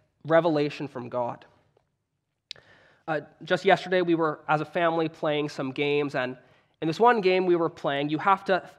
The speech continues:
look at all these words that are clues and find out what they're all related to. What's the one word that all these things relate to? And it's really fun watching people's faces as they're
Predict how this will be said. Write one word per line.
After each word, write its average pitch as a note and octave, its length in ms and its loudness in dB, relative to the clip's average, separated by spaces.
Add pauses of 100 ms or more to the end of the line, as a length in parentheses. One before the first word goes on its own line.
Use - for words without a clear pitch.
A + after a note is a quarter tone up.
look A3 180 -2
at F4 60 2
all D4+ 100 4
these A#3 180 -4
words G3 480 0
that A3 180 2
are G#3+ 120 2
clues C#3+ 640 -6 (460)
and F3 140 0
find A#3+ 460 2
out G3+ 180 6
what F3 240 0
they're F3+ 140 0
all D#3 220 0
related C3+ 540 -2
to. A2 220 -12
What's F#3 360 -2
the G#3 120 2
one G3+ 420 2
word F3 220 0
that D#3+ 220 0
all F#3 240 2
these F#3+ 200 -4
things D#3+ 300 -4
relate C#3 400 -4
to? - 200 -16
And D#3+ 120 -2
it's - 160 -12
really B3+ 220 0
fun F3+ 320 0
watching F#3 280 2
people's A3 280 -6
faces E3 360 -4
as D#3 120 -6
they're D3+ 160 -6